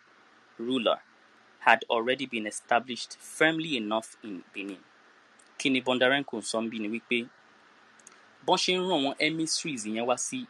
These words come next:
láti Ifẹ̀ lọ sí Benin yẹn, àwọn Ògìso yẹn, wọn ò ṣe é ní dynasty form. It wasn't a dynasty pé tí bá ti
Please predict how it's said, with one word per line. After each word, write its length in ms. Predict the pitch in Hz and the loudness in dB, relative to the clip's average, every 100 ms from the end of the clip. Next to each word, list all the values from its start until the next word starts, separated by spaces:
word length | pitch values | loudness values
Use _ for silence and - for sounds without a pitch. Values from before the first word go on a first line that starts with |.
| - | -4
láti 260 | 135 135 110 | -2 -2 -4
Ifẹ̀ 200 | 104 101 98 | -6 -6 -4
lọ 60 | |
sí 160 | 104 127 | -4 -6
Benin 340 | 120 98 98 | -8 -8 -8
yẹn, 80 | 98 | -10
àwọn 240 | 95 113 104 | -8 -4 -6
Ògìso 280 | - - 107 | -6 -8 -6
yẹn, 140 | 92 - - - - - | -8 -12 -20 -20 -20 -8
wọn 160 | 147 165 131 | 2 6 6
ò 20 | |
ṣe 300 | 127 - 180 | 4 0 2
é 20 | 196 | 2
ní 140 | 196 175 | 0 0
dynasty 800 | 156 185 185 180 180 - - 175 | 6 6 4 -2 -2 -4 -10 -10
form. 360 | 156 - 120 - | -6 0 0 0
It 140 | - - | -8 0
wasn't 280 | 139 147 135 | 0 0 -6
a 60 | |
dynasty 640 | 117 117 117 110 - - 98 | 0 4 4 2 -6 -8 -4
pé 220 | 131 127 - | 0 0 0
tí 80 | |
bá 120 | 120 131 | 2 2
ti 140 | 110 | 0